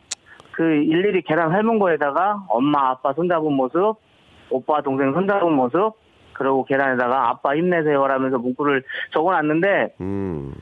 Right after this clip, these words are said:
Speaker 1: 그걸 보고 하, 진짜 같이 있어주고 함께해주고 어루만져주고 북돋아줘야 될 건데 제가 대-, 제가 다시 딸로 하여금 위로를 받으니까
Speaker 2: 예.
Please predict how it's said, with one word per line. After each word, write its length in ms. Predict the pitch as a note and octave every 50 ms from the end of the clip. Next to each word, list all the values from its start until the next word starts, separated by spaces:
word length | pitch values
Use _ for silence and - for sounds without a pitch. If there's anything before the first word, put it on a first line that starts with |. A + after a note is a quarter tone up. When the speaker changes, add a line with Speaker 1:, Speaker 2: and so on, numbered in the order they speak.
| - - - -
Speaker 1:
그걸 380 | - - F3 G3 G#3+ G#3 G3 D3
보고 640 | C#3 D3 D3 D3+ C#3+ C#3+ D3+ D3 C#3+ B2+ A2 G#2+ - -
하, 120 | - - - - - - - - - - - - - _
진짜 200 | D3+ D3 C#3+ C3+ - _ _ - - - -
같이 280 | - D#3+ - - F3+ E3+
있어주고 560 | D#3+ - - F3 E3 E3 D#3+ D3+ D#3 D#3 D#3
함께해주고 1080 | D#3+ G3 G#3+ - A3+ G3+ F#3 F3+ E3 - D#3+ D3+ C#3+ D3+ D3+ D3 D3 D3 C#3+ C#3 C3+ C3+
어루만져주고 800 | C3+ C#3+ D#3 E3 E3+ D#3+ D#3+ D3+ D#3 C#3+ C#3+ D3 C3+ C#3 D3 C3
북돋아줘야 580 | C3 - - F#3 E3+ F3 D#3+ D3+ D#3 D#3 C#3+
될 240 | C#3 D3 C#3+ C#3 C3+
건데 400 | - F3+ F3+ F#3 E3+ F3 E3+ D#3 - - - - - -
제가 220 | D#3+ E3+ F#3 F3 E3+ -
대-, 400 | D#3 E3 F#3 F#3+ G3 F#3 E3+ - - _ _ _ - - - - -
제가 400 | D#3 E3 F3+ F#3+ F#3 F3+ D#3+ - - - _
다시 340 | - - - G3 F3+ G#3 G3+ G3 -
딸로 280 | G#3+ A3 A3+ A3 G#3+
하여금 280 | G#3 G3 F#3+ E3+ E3 D3
위로를 280 | D3 D#3+ E3+ E3 D#3+ C#3+
받으니까 760 | - A#2+ C3+ C#3+ D#3 C#3+ C#3 B2+ - E3+ F3 D#3+ C3 G#2 - -
Speaker 2:
예. 300 | G2+ F#2+ F2+ E2+ D2+ D2